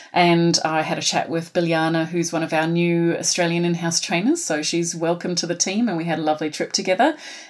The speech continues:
and I spoke to a colleague named Lisa Repon, um, who has a great deal of experience in this area. And, um, thankfully, all of the things that I've been doing with my students are, ha-, are the things that they add on to, um,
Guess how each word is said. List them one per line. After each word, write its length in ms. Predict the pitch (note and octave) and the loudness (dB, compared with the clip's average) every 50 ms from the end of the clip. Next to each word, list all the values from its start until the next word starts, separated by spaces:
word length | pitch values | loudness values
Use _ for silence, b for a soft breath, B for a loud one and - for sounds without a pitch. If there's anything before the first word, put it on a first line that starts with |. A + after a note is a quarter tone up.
| B | B
and 200 | - A2 F3 E3 | -2 0 0 2
I 100 | - D#3+ | 0 0
spoke 320 | E3 - - F3+ D3+ - - | -2 -2 0 0 0 0 0
to 120 | - F3 | -2 -2
a 40 | E3+ | -2
colleague 420 | E3 - - D#3 D#3 D#3 D3+ D3 | -2 -2 -4 -2 -2 -2 -2 -2
named 300 | D#3+ D3+ D#3 D#3 D#3+ D3+ | -2 -2 0 0 -2 -2
Lisa 340 | D#3+ D#3+ D#3 D#3+ - F3 D#3+ | -2 -4 -4 -4 -2 -4 -4
Repon, 680 | D#3 D#3+ D#3+ D#3+ E3 - E3+ D#3 D#3 D3+ D3+ D3 - | -2 -4 -4 -4 -6 -4 -2 0 2 2 0 0 -2
um, 280 | - D#3 D3+ D3 D3+ D3+ | -4 -4 -4 -4 -4 -4
who 240 | D#3 - E3 F3+ E3+ | -6 -6 -6 -6 -4
has 180 | F3 D#3+ - | -4 -4 -8
a 100 | D#3+ - E3 | -6 -4 -2
great 200 | D3+ D3 - - | -2 -2 -2 -4
deal 200 | E3 D#3 D3 D3 | -4 -4 -4 -4
of 100 | C#3 C#3+ | -4 -4
experience 580 | C#3 - - - E3+ D3+ C#3 C#3 C3+ B2+ - | -4 -4 -4 -6 -4 -2 -2 -2 -2 -2 -2
in 100 | D3 C#3+ | -2 -4
this 140 | D3 D3 - | -4 -4 -6
area. 340 | - D3+ D#3 D3 C#3+ C#3+ D3 | -6 -4 -4 -4 -2 -2 0
And, 300 | D#3 E3+ E3+ E3+ E3 - B B B B B B B B | 0 2 2 0 -2 -4 B B B B B B B B
um, 220 | E3+ E3 E3 E3 | 2 2 2 2
thankfully, 720 | - - - D4 F4 E4+ - G#3 F3 D#3+ E3 G#3+ C4+ - - | 0 2 2 4 4 4 2 2 2 4 4 2 0 -2 -4
all 220 | - - A#3+ A#3+ | -2 0 0 2
of 100 | B3 G#3+ | 0 -2
the 80 | F3+ G#3+ | -4 -8
things 300 | - - D#3+ D#3+ E3+ E3+ | -6 -4 -2 -2 -2 -2
that 100 | D#3+ D3+ | -2 -2
I've 180 | D3 D#3 D3+ - | -2 -2 -2 -2
been 140 | D#3+ D#3 | -4 -4
doing 200 | E3 D#3+ D#3 D3+ | -2 -2 -2 -2
with 120 | D3+ D#3+ - | -2 0 0
my 140 | - - G4 | 0 0 2
students 640 | - - - D#3+ D3+ C#3+ D#3 G3+ G#3+ G#3+ - - - - | 0 -2 -2 -2 -2 -2 -2 -2 -2 -4 -4 -8 -8 -8
are, 100 | D#3+ D3+ | -6 -2
ha-, 220 | E3+ D#3+ C#3+ - - | 2 2 2 2 2
are 140 | E3 D#3 - | 0 2 2
the 80 | E3+ | -2
things 240 | E3+ - D#3+ E3+ E3+ | -4 -4 -4 -4 -4
that 140 | - - - | -4 0 2
they 200 | D3 D3+ D3 - | 2 2 2 4
add 220 | - D3+ C#3+ - | 4 4 4 4
on 300 | D3 D#3 D3 C#3 D#3+ G#3 | 4 2 2 0 0 0
to, 500 | - - E3+ E3 D#3 D#3 D#3 D#3+ E3 E3 - | 0 0 0 0 0 0 0 0 0 -2 -4
um, 300 | D#3+ D#3 D3 C#3 D3+ D3+ | -6 -4 -4 -2 0 0